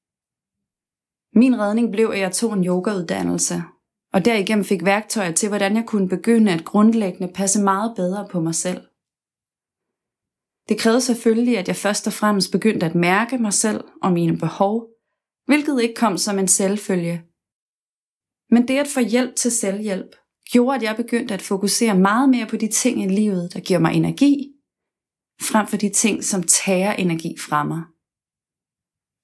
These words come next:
Det medførte blandt andet, at jeg stoppede min karriere som danser, startede på en videregående uddannelse, begyndte som yogalærer og langsomt blev fuldstændig fri fra depression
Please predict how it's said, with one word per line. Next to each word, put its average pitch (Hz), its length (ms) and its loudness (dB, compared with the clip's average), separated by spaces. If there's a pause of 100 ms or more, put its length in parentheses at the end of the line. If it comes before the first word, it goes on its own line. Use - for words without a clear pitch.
Det 277 140 6
medførte 233 460 0
blandt 190 260 -4
andet, 196 380 -2 (140)
at 190 140 -4
jeg 175 80 -4
stoppede 196 400 0
min 180 240 -2
karriere 180 460 -2
som 180 180 -4 (100)
danser, 190 420 0 (720)
startede 214 380 2
på 202 120 -2
en 185 120 2
videregående 190 600 0
uddannelse, 196 760 0 (1200)
begyndte 240 320 2
som 190 260 0
yogalærer 202 760 -2 (720)
og 226 100 2
langsomt 202 600 -2
blev 190 200 0
fuldstændig 233 640 0
fri 220 320 0
fra - 160 -8
depression 185 760 -2